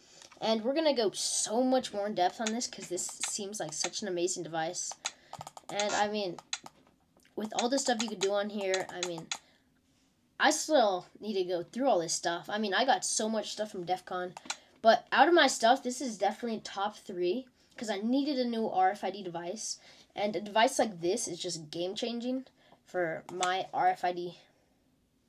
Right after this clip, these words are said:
life. <laughs> No, but, um, actually super cool. I'm trying to find a building that has R F I D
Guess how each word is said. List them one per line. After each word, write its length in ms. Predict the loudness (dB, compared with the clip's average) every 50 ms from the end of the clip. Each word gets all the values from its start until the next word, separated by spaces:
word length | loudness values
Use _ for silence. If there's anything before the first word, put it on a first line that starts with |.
| _ _ -12
life. 580 | -10 -4 0 2 2 2 2 -2 -10 -18 -18 _ -8
<laughs> 400 | -4 0 0 2 2 0 -2 -4 -10 -18 -20 -20 -20 -20 -18 -8 0
No, 160 | 4 4 6
but, 280 | 6 8 8 8 8 8
um, 220 | 4 4 4 2 0 -4 -8 -12 -12 -12 -12 -12 _ _ _ _ -20 -18 -10 -2 2
actually 300 | 2 2 4 2 0 0
super 260 | 0 -2 -2 -4 -6
cool. 320 | -8 -4 -4 -4 -4 -4 -8 -20 -20 -20 _ -8 -6
I'm 100 | 0 8
trying 160 | 8 8 8
to 60 | 8
find 160 | 4 2 2
a 20 | 2
building 300 | 2 0 0 2 2 0
that 100 | 2 2
has 160 | 2 0 0
R 200 | -2 0 0 0
F 120 | 0 -2
I 80 | -6 -6
D 260 | -6 -6 -8 -10 -12